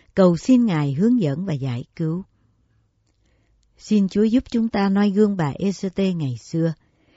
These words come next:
Khi gặp khó khăn, hoạn nạn, không lấy sức riêng để đương đầu, nhưng dành thì giờ tâm giao với Chúa, để nghe tiếng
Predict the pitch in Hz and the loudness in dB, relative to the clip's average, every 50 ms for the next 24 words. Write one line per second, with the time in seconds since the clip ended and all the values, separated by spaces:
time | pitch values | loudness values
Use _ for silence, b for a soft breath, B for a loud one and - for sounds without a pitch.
0 | _ _ _ _ - 262 247 220 196 147 - - - - 185 190 226 277 262 _ | _ _ _ _ 0 0 2 2 0 -2 -4 -6 -6 -2 0 0 0 0 -2 _
1 | - 233 226 220 220 208 185 170 175 170 147 131 131 143 147 143 131 139 127 - | -2 -2 -2 -2 -2 -4 -4 -2 -2 -2 0 -2 -2 -4 -2 -2 -4 -4 -8 -10
2 | - _ _ _ _ _ - - 226 202 208 208 202 240 240 - - 277 - - | -14 _ _ _ _ _ -4 -2 0 0 2 2 2 0 0 0 -4 -6 -6 -2
3 | - 208 233 226 208 202 160 160 170 190 208 196 185 165 143 135 123 110 - _ | 2 2 4 4 2 2 0 0 2 2 0 0 -2 -4 -6 -6 -6 -8 -12 _
4 | _ _ _ _ _ _ _ _ _ _ _ _ _ - 202 226 220 208 185 156 | _ _ _ _ _ _ _ _ _ _ _ _ _ 0 2 2 4 2 2 0
5 | 135 135 - - 156 143 135 147 147 139 135 - - 185 185 175 170 170 175 170 | -2 -4 -6 -6 -6 -4 -2 -2 -2 -2 -4 -4 -2 -2 -2 -2 -2 -2 -2 -2
6 | 165 156 156 175 185 - - - 175 175 185 208 247 b b b b b b b | -2 -2 -4 -6 -6 -6 -6 -4 -2 0 0 0 -2 b b b b b b b
7 | b - 156 160 156 170 196 220 240 240 240 233 - - 233 226 233 247 294 | b 0 2 2 4 4 4 4 4 4 4 2 2 2 2 4 4 4 2